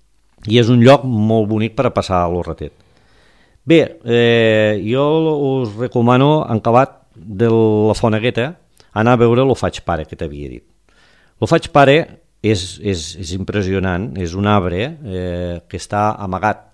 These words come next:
a dins, eh, en un fondo, que és el que us volia dir, després de la font, veureu que surt la pista una altra vegada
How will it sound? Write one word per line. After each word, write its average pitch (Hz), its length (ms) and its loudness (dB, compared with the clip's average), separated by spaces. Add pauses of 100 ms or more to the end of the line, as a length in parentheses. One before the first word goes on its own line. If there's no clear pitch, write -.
(420)
a 90 80 -10
dins, 101 320 -4
eh, 95 380 -2
en 98 120 -4
un 107 120 -2
fondo, 101 400 -2 (640)
que 104 100 -2
és 95 80 -2
el 98 140 -4
que 104 80 -2
us 95 80 -4
volia 104 260 -2
dir, 101 140 -4
després 104 340 -4
de 113 140 -6
la 117 80 0
font, 135 400 -2
veureu 110 260 0
que 101 140 -8
surt 110 260 -8
la 98 140 -4
pista 104 260 -8
una 104 140 -4
altra 113 160 -8
vegada 139 340 -4